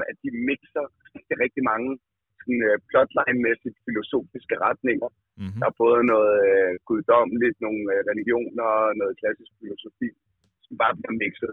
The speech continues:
Speaker 1: af helt, altså virkelig, øh, filosofisk mashup.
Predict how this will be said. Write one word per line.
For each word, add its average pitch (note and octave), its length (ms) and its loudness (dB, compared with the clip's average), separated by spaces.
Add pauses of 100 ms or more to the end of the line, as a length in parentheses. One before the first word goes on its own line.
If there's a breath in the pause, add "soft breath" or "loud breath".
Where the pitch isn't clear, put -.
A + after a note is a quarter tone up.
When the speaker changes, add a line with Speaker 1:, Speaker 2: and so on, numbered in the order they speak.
(120)
Speaker 1:
af F#2 60 4 (140)
helt, A2+ 200 -8 (720)
altså - 160 -6 (200)
virkelig, B2 280 4 (160)
øh, F#2 360 2 (120)
filosofisk G2+ 540 -8 (120)
mashup. G#2+ 360 0